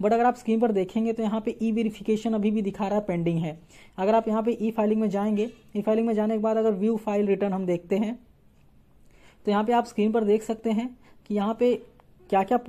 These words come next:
चीज़ें यहाँ पे आ रही हैं कि हमने यहाँ पे सक्सेसफुली ई वेरीफाई कर दिया है, pending for ई वेरिफिकेशन जो था वो भी टिक हो चुका है, that means वेरीफाई हो चुका है, आईटीआर फाइल हो चुका है, under processing है और यहाँ पे under processing ही दिखा रहा है अभी भी, जबकि इनका इंटीमेशन भी आ गया है and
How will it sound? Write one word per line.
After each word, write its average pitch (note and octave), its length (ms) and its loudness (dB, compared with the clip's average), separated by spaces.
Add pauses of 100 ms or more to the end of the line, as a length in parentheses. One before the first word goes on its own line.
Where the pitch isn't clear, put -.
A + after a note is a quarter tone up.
(140)
चीज़ें G#3+ 220 0
यहाँ A3 140 2
पे A3+ 100 0
आ G3 140 2
रही G3+ 120 0
हैं G#3 100 0
कि G#3+ 60 -2
हमने G3+ 240 0
यहाँ G#3 200 -2
पे G#3 80 -2
सक्सेसफुली G3+ 460 -2
ई G3 60 0
वेरीफाई G3 300 2
कर F#3+ 160 -2
दिया F#3 220 -2
है, G3 220 -6 (300)
pending G3+ 260 0
for G#3+ 160 2
ई G3+ 80 -2
वेरिफिकेशन G3 600 -2
जो G3 100 -2
था G3 160 -6
वो F#3+ 160 0
भी F#3+ 180 0 (400)
टिक A3+ 140 0
हो G3+ 120 2
चुका G3+ 200 -2
है, G3+ 80 2
that G3+ 120 2
means G3+ 180 -8
वेरीफाई G3 320 -2
हो F#3+ 100 -2
चुका F#3+ 240 -4
है, G3 100 0
आईटीआर F#3 260 -2
फाइल G3+ 220 -2
हो F#3 100 -4
चुका F#3 240 -4
है, G3 200 -4 (380)
under G#3+ 180 2
processing G#3+ 480 2
है G#3+ 120 0
और G#3+ 140 2
यहाँ G#3 160 0
पे A#3+ 100 0
under G3+ 280 0
processing G#3 560 -2
ही G#3+ 120 2
दिखा G3 300 -2
रहा F3+ 120 0
है F3+ 60 2
अभी E3+ 180 -2
भी, D#3+ 160 -4 (420)
जबकि G3+ 400 0
इनका G#3 260 0
इंटीमेशन G3 500 -2
भी G#3+ 140 2
आ G3+ 120 0
गया G3+ 180 -2
है G#3+ 260 -6
and G#3 320 -2